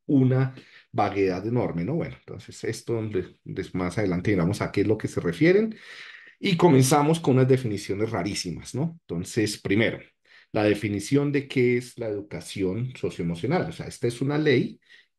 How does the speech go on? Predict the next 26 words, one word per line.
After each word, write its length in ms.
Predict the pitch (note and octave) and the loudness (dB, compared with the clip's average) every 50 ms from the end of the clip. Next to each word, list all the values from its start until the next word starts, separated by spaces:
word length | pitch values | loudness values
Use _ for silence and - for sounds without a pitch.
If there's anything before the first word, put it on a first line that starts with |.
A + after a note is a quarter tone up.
| _ | _
que 400 | - - D3 D3 D#3 D3+ D#3 - _ - | -4 0 2 2 2 0 -4 -10 _ 0
promueve 1080 | - F3 F3 F3 F3 E3+ E3+ F3 F3 E3 C#3+ B2+ A#2 A#2 A#2 C3+ E3 A3+ C#4+ C#4+ - _ _ _ _ _ _ _ _ _ _ _ _ _ _ _ _ _ - | 4 6 6 6 6 6 6 6 6 6 6 4 2 0 0 -2 -4 -4 -4 -6 -10 _ _ _ _ _ _ _ _ _ _ _ _ _ _ _ _ _ -14
la 220 | A#2+ A2 G2 F2+ | -12 -10 -8 -8
educación, 1120 | F#2 F2+ F#2 F2+ F2 - - G#2 E2+ - - - - B2+ A#2+ A2+ G#2 G#2 C#3 G#3 C#4+ - - | -8 -8 -8 -8 -8 -8 -8 -8 -8 -8 -12 -10 -4 -2 0 2 2 2 0 -2 -6 -8 -12
o 40 | - | -12
sea, 180 | - F2 - | -10 -10 -10
este, 260 | D2 E2+ - - - | -10 -12 -10 -4 -4
el 100 | G2+ F#2+ | -2 -2
objetivo 400 | F#2 F2 - - - - G#2 A2+ | -2 -4 -6 -8 -6 -2 0 2
de 60 | A#2+ A#2+ | 2 2
esto 140 | B2 - | 0 -2
es 80 | C3+ B2+ | -8 -6
promover 540 | - C#3+ C#3+ D3+ D3+ D3 C3+ A2+ A#2+ E3 E3 - - - - - _ _ | -4 -2 -2 0 0 2 2 2 2 2 -2 -6 -18 -20 -20 -20 _ _
la 120 | - - F#2 | -10 -6 -4
educación 680 | F#2 F#2+ F#2 - - E2 E2+ - - A2 G#2+ A2 C3 C3 | -4 -4 -4 -6 -10 -12 -10 -8 -6 -4 -2 -2 -2 -4
social 720 | B2+ - - E2 E2 - - - A#2+ A#2 A#2+ A#2+ C#3 D#3 | -6 -8 -10 -10 -10 -10 -10 -6 -2 -2 0 0 0 0
y 60 | D#3+ | 0
emocional, 600 | C#3 G#2 F2+ F2 - - D#2 D#2 E2 - - - _ _ _ _ | -2 -2 -4 -8 -8 -8 -6 -6 -6 -8 -10 -16 _ _ _ _
¿sí? 220 | - - C3 C3 - - - - - _ _ _ _ _ _ _ _ _ _ _ | -6 -6 -6 -6 -6 -16 -20 -20 -20 _ _ _ _ _ _ _ _ _ _ _
Bueno, 280 | - - - - - - | -18 -18 -18 -18 -20 -12
acá 180 | - A2+ B2 C3 | -6 -4 -2 2
también 300 | D#3+ C#3 C#3 C3+ B2+ B2 | 2 4 4 4 4 4
hay 100 | A#2+ A#2 | 4 2
otro 160 | A#2 A#2 - | 2 0 -4
problema. 420 | - G2 F2 E2 C#2 A#1+ - _ _ _ _ _ _ | -4 -4 -6 -6 -8 -10 -14 _ _ _ _ _ _
Sí, 400 | _ - - - - E2 C2 B1+ | _ -16 -12 -10 -10 -10 -10 -12